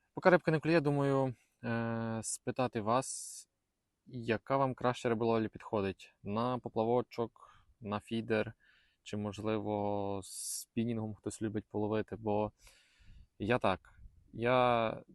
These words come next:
не особливо так по фідерах виступаю, більше по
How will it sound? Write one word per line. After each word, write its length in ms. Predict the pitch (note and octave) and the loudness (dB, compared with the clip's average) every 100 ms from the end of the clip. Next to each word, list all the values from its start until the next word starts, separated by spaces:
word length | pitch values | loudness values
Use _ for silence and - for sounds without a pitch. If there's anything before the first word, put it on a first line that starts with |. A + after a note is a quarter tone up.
| - | -12
не 520 | B2+ B2 B2+ B2 A#2+ - | -4 -2 0 0 -2 -4
особливо 520 | A#2 A#2+ A#2+ B2+ A#2 | -6 -4 0 0 0
так 180 | A2+ - | -2 -6
по 80 | A2+ | -10
фідерах 560 | - A#2 C3 F3 - _ _ - | -4 2 2 2 -2 _ _ -8
виступаю, 800 | G#2+ - G#2+ G#2 G2 F#2+ G2+ - _ - - - - _ _ | -8 -6 -2 0 2 0 -6 -16 _ -20 -20 -20 -20 _ _
більше 360 | B2+ A#2+ B2+ A2+ | -8 -6 -4 -6
по 480 | - A2+ A2 G#2+ | 0 2 2 0